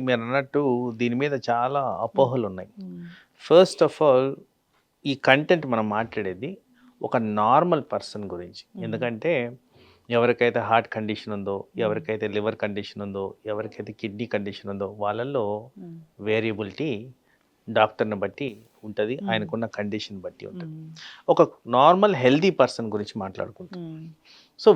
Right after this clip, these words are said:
Speaker 1: వీళ్ళల్లో యావరేజ్ చొప్పున around three to four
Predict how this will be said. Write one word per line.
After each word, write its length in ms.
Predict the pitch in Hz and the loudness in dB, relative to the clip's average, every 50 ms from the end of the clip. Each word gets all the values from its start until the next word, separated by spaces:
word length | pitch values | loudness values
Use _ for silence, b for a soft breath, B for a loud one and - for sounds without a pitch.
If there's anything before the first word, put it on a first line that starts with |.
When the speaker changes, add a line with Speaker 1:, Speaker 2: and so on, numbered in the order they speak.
| 127 | 8
Speaker 1:
వీళ్ళల్లో 600 | 127 160 208 240 240 226 185 139 131 131 139 - - - | 8 6 8 8 8 6 6 4 2 0 -2 -4 -2 0
యావరేజ్ 600 | 123 123 123 131 147 160 170 175 160 139 - - - | 2 4 6 6 6 6 6 4 4 2 0 -6 -8
చొప్పున 340 | 98 - - 104 98 123 202 - _ _ b b b b b b b - 123 | -8 -8 -8 -10 -10 -10 -12 -16 _ _ b b b b b b b 4 6
around 380 | 123 139 156 185 226 262 277 254 | 8 8 8 8 6 4 2 0
three 500 | 214 - _ _ _ - - 160 165 165 165 160 | -2 -4 _ _ _ -2 0 2 2 0 0 -2
to 80 | - - - | -4 -4 -2
four 160 | - 131 117 | 0 0 0